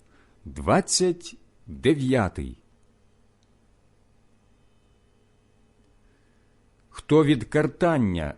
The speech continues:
стає тугошиєм, того розіб'ють умить, і то невигойно.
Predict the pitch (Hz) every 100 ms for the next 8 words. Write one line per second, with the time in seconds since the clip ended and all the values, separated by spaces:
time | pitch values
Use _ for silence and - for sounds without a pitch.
0 | - - - 120 131 139 120 92 82 -
1 | 170 170 85 69 - - - - - -
2 | - - - 110 107 202 208 165 175 131
3 | 139 143 143 - 170 170 135 90 76 -
4 | - _ _ _ - 117 - - 185 202
5 | 185 - - 127 156 127 180 170 95 82
6 | 76 69